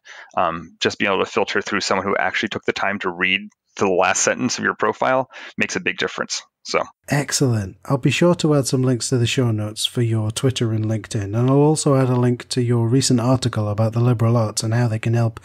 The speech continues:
Speaker 2: make us all better engineers. All that remains to say, really, is, uh, thank you ever so much for connecting with me today and, and for taking the time to be on the show.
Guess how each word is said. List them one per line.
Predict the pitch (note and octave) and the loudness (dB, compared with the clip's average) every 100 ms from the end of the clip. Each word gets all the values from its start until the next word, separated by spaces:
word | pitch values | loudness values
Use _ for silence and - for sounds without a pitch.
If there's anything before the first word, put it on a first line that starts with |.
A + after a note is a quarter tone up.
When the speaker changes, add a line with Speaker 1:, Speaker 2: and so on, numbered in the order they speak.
| - - - | -18 -20 -2
Speaker 2:
make | C3+ A#2+ | 0 2
us | A#2+ | 4
all | C3+ C#3 | 4 4
better | G#2 G2 G2+ | 0 -2 -2
engineers. | G2+ G2 G2+ G2 G2 - _ _ _ _ _ - | -4 -4 -4 -4 -6 -8 _ _ _ _ _ 0
All | D3+ F#3+ | 4 6
that | E3+ | 4
remains | C3+ C3+ C3+ B2 | 4 4 4 4
to | B2+ | 2
say, | D#3+ C#3 | 4 4
really, | B2 D3+ G#2+ A2+ | 6 4 4 2
is, | B2+ A#2+ | 2 2
uh, | C3 C3 B2+ | 2 4 2
thank | A#2 D#3 - | 2 0 2
you | D3 | 4
ever | C#3 C3 | 4 2
so | - C3+ | 2 2
much | C#3 A#2+ | 2 0
for | B2 | -6
connecting | - B2 B2+ - C3 | 0 2 2 0 2
with | A#2+ | 2
me | A2+ C3+ | 4 2
today | C#3 G2 G2 G#2 B2 | 2 -4 -4 -2 0
and, | A#2+ - | -2 -2
and | B2+ B2+ A#2 | -2 0 0
for | B2+ | 0
taking | C3+ C#3+ - B2+ | 2 2 2 2
the | A#2 | 2
time | C#3+ C3 A2+ A2+ | 2 2 2 0
to | A#2+ A#2 | 0 -2
be | A2+ C3 | 2 4
on | C3 D#3 C#3+ | 6 4 4
the | A2+ | 4
show. | D3 C#3 F#2+ | 4 2 0